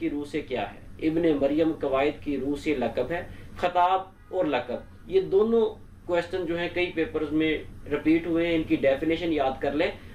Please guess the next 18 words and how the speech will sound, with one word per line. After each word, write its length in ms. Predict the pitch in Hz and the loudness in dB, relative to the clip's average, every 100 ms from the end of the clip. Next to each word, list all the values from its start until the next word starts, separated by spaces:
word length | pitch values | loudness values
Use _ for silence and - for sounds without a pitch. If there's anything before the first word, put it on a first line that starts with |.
| - | 0
अगर 200 | 160 175 | 2 4
आपने 240 | 165 170 156 | 4 2 0
definition 480 | 151 160 170 175 | 0 0 -4 -2
याद 300 | 156 139 139 - | 0 0 0 -2
कर 140 | 147 | -2
ली, 100 | 156 | -2
तो 80 | 151 | -4
किसी 320 | 156 156 165 | -4 -2 0
भी 80 | 160 | 0
पेपर 360 | 147 139 143 143 | 0 -2 -2 0
में 140 | 143 | 0
आप 200 | 135 135 | 0 0
इस 120 | 143 - | -4 -2
question 340 | 131 123 123 | -2 0 -4
को 80 | 127 | -4
solve 280 | 123 110 110 | -2 -2 0
कर 160 | 110 | -4
सकेंगे। 440 | - 107 107 107 | -4 -4 -2 -2